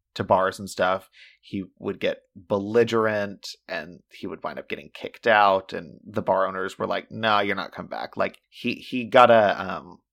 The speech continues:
a reputation. But, um, so that's his background. That's kind of, uh, we're focusing on him.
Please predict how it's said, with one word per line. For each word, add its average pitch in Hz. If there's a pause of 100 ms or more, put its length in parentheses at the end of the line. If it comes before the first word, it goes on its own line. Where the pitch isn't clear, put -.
(200)
a 113
reputation. 98 (460)
But, 110
um, 101
so -
that's 180 (260)
his 127
background. -
That's 123
kind 147
of, 127
uh, 101 (100)
we're 107
focusing 117
on -
him. -